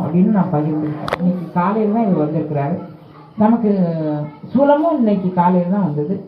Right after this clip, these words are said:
அப்ப நம்ம அதை தான் அலங்காரம் பண்ணி சந்தன குங்குமம்லாம் வச்சு அலங்காரம் பண்ணி வச்சிருக்கிறாங்க. அதை சுத்தியே நடராஜமூர்த்தி திருமேனியும் நான் இருக்கிறேன்னு சொல்லி சத்தியம் பண்ணி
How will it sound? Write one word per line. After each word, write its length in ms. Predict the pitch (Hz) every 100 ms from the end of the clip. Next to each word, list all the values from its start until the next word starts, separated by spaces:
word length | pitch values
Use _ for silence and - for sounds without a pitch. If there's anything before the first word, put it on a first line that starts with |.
| -
அப்ப 180 | 147 151
நம்ம 280 | 151 151
அதை 160 | 147 160
தான் 180 | 196 214
அலங்காரம் 460 | 165 165 170 160 147
பண்ணி 220 | 156 202
சந்தன 240 | 175 165 160
குங்குமம்லாம் 460 | 147 147 147 165
வச்சு 200 | 170 -
அலங்காரம் 400 | 175 147 160 160 147
பண்ணி 160 | 139
வச்சிருக்கிறாங்க. 540 | 127 151 143 131 123 - - - - - - -
அதை 200 | - 202
சுத்தியே 440 | - 240 - 269 302 247
நடராஜமூர்த்தி 760 | 190 202 214 214 190 180 185 180
திருமேனியும் 580 | 202 208 220 220 233 233
நான் 220 | 190 160
இருக்கிறேன்னு 640 | 156 175 185 196 202 208 180
சொல்லி 260 | 165 165 156
சத்தியம் 340 | 147 165 180
பண்ணி 200 | 156 156